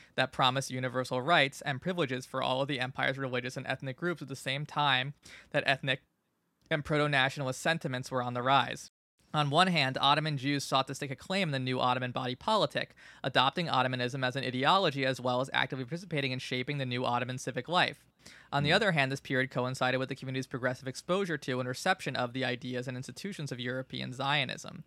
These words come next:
Speaker 1: Ottoman Jews throughout the empire responded variously to these contradictory appeals. For many, Zionism was considered a betrayal of the quote-unquote beloved Ottoman homeland,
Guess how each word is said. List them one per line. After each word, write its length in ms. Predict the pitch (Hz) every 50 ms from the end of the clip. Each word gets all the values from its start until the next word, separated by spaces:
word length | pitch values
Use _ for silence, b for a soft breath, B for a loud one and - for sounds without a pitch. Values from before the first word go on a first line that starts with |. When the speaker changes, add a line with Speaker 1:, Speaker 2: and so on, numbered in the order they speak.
| _
Speaker 1:
Ottoman 380 | - 139 143 143 143 139 135 131
Jews 320 | 120 165 196 190 170 156
throughout 140 | - 143 135
the 120 | - 131 120
empire 360 | 160 180 175 185 151 143 135
responded 360 | 135 - - 131 131 131 127
variously 540 | 117 135 135 151 156 143 127 - - 127 120
to 80 | -
these 120 | 123 120 -
contradictory 580 | - 123 120 123 135 127 120 - 135 123 123 123
appeals. 580 | 120 - - 165 147 123 - - - - - b b b b b
For 140 | _ 143 139
many, 260 | 143 160 165 147 135
Zionism 460 | 120 131 127 127 127 127 127 123 131
was 80 | 131 127
considered 300 | - 143 131 135 131 123
a 40 | 123
betrayal 640 | 135 131 - - - - 175 190 175 131 120 123 123
of 140 | 123 113
the 140 | 110 135 127
quote-unquote 580 | - - - - 131 127 135 135 147 139 131 131
beloved 500 | 143 131 123 117 117 120 113 135 135 131
Ottoman 360 | 127 123 120 123 123 143 147
homeland, 640 | 139 170 208 233 190 127 - - - - - -